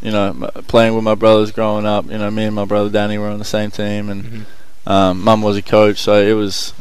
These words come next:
Speaker 1: yeah, it was all set up for me to just play basketball.
Speaker 2: Your mom was the coach?
Speaker 1: Yeah, she, um, she's actually a pretty good coach in,
Speaker 2: <laughs> I'm
Speaker 1: in
Speaker 2: not
Speaker 1: Australia.
Speaker 2: doubting her.
Speaker 1: She coached some, some, some Australian teams and whatnot.
Speaker 2: Yeah, what was her best set? What was the best play she would call?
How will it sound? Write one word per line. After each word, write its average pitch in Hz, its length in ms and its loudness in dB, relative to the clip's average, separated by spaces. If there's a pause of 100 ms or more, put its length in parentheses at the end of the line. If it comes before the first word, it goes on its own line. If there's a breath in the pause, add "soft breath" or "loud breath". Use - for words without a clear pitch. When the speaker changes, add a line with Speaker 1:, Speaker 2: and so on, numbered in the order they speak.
(220)
Speaker 1:
yeah, 101 340 2
it 113 60 0
was 107 160 0
all 107 100 2
set 101 240 0
up 98 120 2
for 98 120 -8
me 101 60 -4
to 98 80 -6
just 104 140 -8
play - 120 -4
basketball. 107 480 -6
Speaker 2:
Your 135 120 -8
mom 135 220 4
was 170 120 -2
the - 80 -10
coach? 170 440 2
Speaker 1:
Yeah, 110 260 6
she, 127 280 4
um, 110 320 2
she's 123 220 0
actually 120 300 6
a 107 40 0
pretty 113 220 0
good 104 160 -2
coach 107 260 2
in, 107 300 -2
Speaker 2:
<laughs> - 80 -10 (180)
I'm 185 160 6
Speaker 1:
in 190 40 4
Speaker 2:
not 214 100 8
Speaker 1:
Australia. 226 80 4
Speaker 2:
doubting 214 320 8
her. 185 140 8
Speaker 1:
She 214 40 -2
coached 107 280 4
some, 101 400 -2 (180)
some, 98 480 0
some 110 160 -4
Australian 107 480 -2
teams 104 280 -6
and 107 120 -6
whatnot. 104 320 -4 (200)
Speaker 2:
Yeah, 135 300 4
what 156 140 4
was 170 160 0
her 170 140 6
best 147 280 2
set? 127 360 2
What 131 80 -2
was 135 100 -2
the 135 60 -8
best 131 240 2
play 120 180 0
she 104 160 -6
would 95 120 -8
call? 92 220 -4